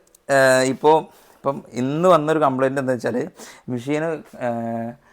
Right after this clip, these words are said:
വർക്കിങ്ങിൻ്റെ ഇടയിൽ ഓഫായി പോകുക എന്നുള്ളതാണ്. മൂന്ന് പ്രാവശ്യം കംപ്ലയിൻ്റ് റെഡിയാക്കി എന്ന് പറഞ്ഞു. ആ കസ്റ്റമർ നമ്മുടെ നല്ല പർച്ചേസ് ചെയ്തിരിക്കണത്, വേറെ ആളെന്നാണ് വാങ്ങിയത്. പക്ഷേ അവിടുന്ന് സർവീസ് കിട്ടാത്തതുകൊണ്ട് നമ്മുടെ അടുത്ത് വന്നത്. അപ്പോൾ ആരെന്നാന്നൊന്നും നമ്മൾ പറയുന്നില്ല. അപ്പോൾ, ഏഹ്, ഇത്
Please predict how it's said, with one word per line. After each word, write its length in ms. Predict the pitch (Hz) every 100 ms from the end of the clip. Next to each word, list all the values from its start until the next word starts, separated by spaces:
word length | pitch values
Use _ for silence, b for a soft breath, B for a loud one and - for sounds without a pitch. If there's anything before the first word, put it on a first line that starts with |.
| b _
വർക്കിങ്ങിൻ്റെ 380 | 120 120 139 147
ഇടയിൽ 140 | 147 143
ഓഫായി 260 | 127 127 135
പോകുക 140 | 123 123
എന്നുള്ളതാണ്. 440 | 117 113 113 113 117 117
മൂന്ന് 200 | 123 165
പ്രാവശ്യം 280 | 160 147 156
കംപ്ലയിൻ്റ് 380 | 139 127 131 143 139
റെഡിയാക്കി 360 | 127 135 123 135
എന്ന് 100 | 123
പറഞ്ഞു. 220 | 117 123 - B B B -
ആ 60 | 143
കസ്റ്റമർ 420 | 147 139 - 160 170 165 131
നമ്മുടെ 240 | 127 139 160
നല്ല 180 | 156 160
പർച്ചേസ് 280 | 143 147 139
ചെയ്തിരിക്കണത്, 360 | 143 127 127 123
വേറെ 180 | 120 127
ആളെന്നാണ് 260 | 131 135 139
വാങ്ങിയത്. 280 | 123 120 120
പക്ഷേ 160 | 113 123
അവിടുന്ന് 220 | 123 131 135
സർവീസ് 340 | 120 123 120 135
കിട്ടാത്തതുകൊണ്ട് 460 | 127 127 135 135 139
നമ്മുടെ 200 | 123 123
അടുത്ത് 100 | 123
വന്നത്. 240 | 113 113 139 B B B -
അപ്പോൾ 160 | 117 123 123
ആരെന്നാന്നൊന്നും 500 | 131 156 175 190 180
നമ്മൾ 160 | 170 170
പറയുന്നില്ല. 400 | 151 139 147 127 147 - B B B B - 156
അപ്പോൾ, 240 | 160 196 202 - - - B B B B B B _ - 160
ഏഹ്, 340 | 160 156 156 123 B B B B B 151
ഇത് 100 | 170